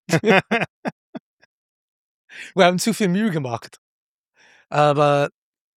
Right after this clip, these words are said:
Speaker 2: dazu haben wir auch immer wieder ein, ein neues Spezialkarte oder unsere Sommer- und Winterkarte und immer wieder einer.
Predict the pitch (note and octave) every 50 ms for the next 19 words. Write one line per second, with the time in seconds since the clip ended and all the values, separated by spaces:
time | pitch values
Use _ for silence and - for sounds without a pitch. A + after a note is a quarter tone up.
0 | _ _ _ - D#3 - C3 D3 - - F3 C#3 C3+ C3 C#3 C3+ A#2+ G#2+ A#2+ B2
1 | A#2+ - C3+ C3+ B2+ A#2+ A2+ A#2+ B2+ A#2+ A#2 A2+ G#2+ - C3+ A#2+ G#2 - - B2+
2 | B2+ B2 A#2+ A#2+ A2+ - - - A2 G2+ - - A#2+ A#2 B2+ - - A2+ A2+ -
3 | B2 A#2+ A#2 A2 G#2+ G#2+ G#2 G2 G#2+ A#2 A2+ - - A2 G#2 - _ - - -
4 | - - - _ _ _ - A#2 - - A#2 B2 B2+ A#2+ A#2 A2 G#2 G2 A#2+ C#3
5 | - B2+ - - A2 G#2 A2+ - - A2+ A2 G#2+ G#2 A#2 A2+ A2 G#2 A2 A#2 A#2+
6 | A#2 G#2+ A2 A#2 A2+ A2+